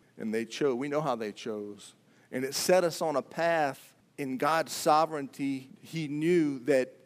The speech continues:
that path would lead us all to making our own choice, right? And then our choice becomes something totally different, not a tree, but a Savior, right? So, and we're gonna, we're gonna get further into that here in a bit.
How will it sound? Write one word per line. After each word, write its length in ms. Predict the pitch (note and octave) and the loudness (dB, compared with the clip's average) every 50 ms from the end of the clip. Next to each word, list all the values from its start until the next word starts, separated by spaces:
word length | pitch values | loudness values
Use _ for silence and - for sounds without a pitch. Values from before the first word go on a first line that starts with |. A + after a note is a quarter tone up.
| _ _ _ _ C3 | _ _ _ _ -4
that 380 | C3 D#3+ E3 F3 E3+ - - - | 4 4 4 4 4 -2 -14 -6
path 520 | - D#3 D3 D3 C#3+ C#3 C3+ - - - | -2 0 2 2 2 2 0 -2 -6 -8
would 240 | C3 C3 C#3 C3+ A#2+ | -2 0 0 2 4
lead 420 | C3+ C#3+ C#3+ E3+ F3+ F#3 F#3 - | 2 2 2 2 0 -2 -4 -2
us 300 | - D3+ D3+ D3 D3 - - - | 2 2 2 2 2 -4 -8 -2
all 260 | C#3 D3 D3+ D3+ C#3+ | 0 2 4 2 2
to 160 | C#3 - D3 | 0 -4 -8
making 420 | A#2+ C3 C3+ C3 C3+ C3+ C3+ A#2+ - - | -4 -2 -4 -4 -4 -4 -6 -6 -4 -2
our 180 | B2 A#2+ A#2 | -2 0 0
own 260 | B2+ D3+ F#3+ E3 B2 A2+ | 0 -2 -4 -8 -12 -12
choice, 440 | - - G#2 F#2 F#2 F2+ - - | -8 -6 -6 -6 -6 -8 -12 -16
right? 260 | - - A#2+ C#3+ C#3 - - - - - - | -10 -8 -8 -8 -8 -10 -14 -20 -20 -8 -4
And 280 | C#3 D3+ D3+ C3+ A#2+ B2+ | -4 -4 -4 -6 -4 4
then 360 | F3+ G#3 B3 C4 B3+ A#3 G#3 | 4 6 6 6 4 2 2
our 160 | D3+ D3+ D3 | 0 0 0
choice 400 | - - - D#3+ D3 C#3 C3+ - | -2 -2 0 2 2 2 2 0
becomes 400 | - - B2+ - - D3 C3+ B2+ | -6 -12 -10 -6 -4 -4 -4 -4
something 340 | - - D3+ C3 - C3+ A#2+ | -6 -6 -8 -6 -6 -8 -8
totally 480 | A2 - C#3+ D3 C3+ B2+ B2+ A#2 A2+ A2 | -4 -4 -2 -2 -2 -2 -2 -4 -6 -6
different, 460 | G#2 A#2+ C3 C3+ - - A2 F#2 G2+ | -4 -6 -6 -8 -6 -10 -14 -10 -4
not 160 | B2 C#3 C#3+ | -4 -2 -2
a 60 | B2+ | -2
tree, 460 | G2 - - - D3+ C#3+ B2+ A2 - - - | -6 -8 -8 -6 -4 -4 -4 -4 -6 -6 -2
but 140 | B2 A#2 | -2 -2
a 40 | A2+ | -2
Savior, 640 | A2+ - - B2+ C3 A#2+ G#2+ G2 - F2+ F2+ E2+ - _ _ _ _ | -2 -4 -2 0 0 0 -2 -4 -8 -14 -16 -16 -18 _ _ _ _
right? 260 | _ - A2+ A#2 B2 - - _ _ | _ -14 -10 -10 -10 -12 -14 _ _
So, 360 | - - D#3+ C#3+ C3+ B2 B2 | -2 2 2 4 4 4 2
and 100 | C#3+ D3 | 2 4
we're 80 | E3 F#3 | 4 2
gonna, 240 | F#3 G3 F3 D#3 | 2 2 0 2
we're 100 | D3+ E3 | 0 0
gonna 200 | F3 G3+ F#3 E3+ | 0 2 0 0
get 260 | D#3+ E3+ F3+ F#3 F3 - | -2 4 2 2 2 2
further 460 | - - F3+ F3 F3 D#3+ E3 D#3 D3+ | -4 0 2 4 4 4 2 0 0
into 160 | D3 C#3 C3+ | 2 0 2
that 220 | C#3 C#3 B2+ B2 | 4 4 2 2
here 140 | B2 D3 C#3+ | -2 -4 -4
in 120 | C#3+ C3+ B2+ | -2 -2 -2
a 40 | |
bit. 460 | A#2+ A2+ - D#3 D#3 C#3+ B2 A2 - | -4 -4 -2 2 4 4 4 2 -4